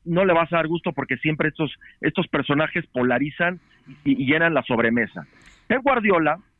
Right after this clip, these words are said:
para, para dejar en claro qué pasa con él, el técnico más ganador de la historia es Ferguson. Dirigió al Manchester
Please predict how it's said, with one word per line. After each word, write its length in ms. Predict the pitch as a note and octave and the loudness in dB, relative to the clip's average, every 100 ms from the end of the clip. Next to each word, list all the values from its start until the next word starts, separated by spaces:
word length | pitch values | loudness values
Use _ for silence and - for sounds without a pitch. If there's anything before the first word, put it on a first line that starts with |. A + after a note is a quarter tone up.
| _ _ _ _ _ | _ _ _ _ _
para, 460 | C#3+ C#3 C3 B2+ B2+ | 2 4 4 2 -2
para 180 | C#3+ C3 | -2 -2
dejar 260 | C3 A#2+ E3+ | -4 -4 -4
en 100 | D3+ | -2
claro 280 | D#3+ D3+ D3 | 0 0 -2
qué 120 | C#3 | -2
pasa 280 | D#3 D#3 C#3+ | -2 -2 -4
con 220 | D3+ E3 | -2 0
él, 180 | D3+ - _ _ _ - | -2 -6 _ _ _ -4
el 200 | D#3 D3 | -2 0
técnico 360 | B3+ C4+ A3 | 0 0 0
más 200 | G3+ A3 | 0 0
ganador 680 | G#3+ F#3+ D#3 C#3 D3 B2+ - _ _ _ _ _ _ _ _ | 0 0 0 0 0 0 -2 _ _ _ _ _ _ _ _
de 140 | C#3 C#3+ | 0 0
la 60 | |
historia 500 | C3+ G3+ G#3+ A3+ A#3+ - _ _ _ _ _ - | 2 2 4 2 0 -8 _ _ _ _ _ -4
es 220 | F3 F3 - - - - - | -4 -4 -12 -20 -20 -6 -2
Ferguson. 520 | D#3 A2 F#2+ - - _ _ _ _ | -2 -2 -6 -8 -10 _ _ _ _
Dirigió 280 | C3+ C3+ C#3+ | 0 2 0
al 60 | C3+ | 0
Manchester 400 | C3 B2+ - | -2 -4 -4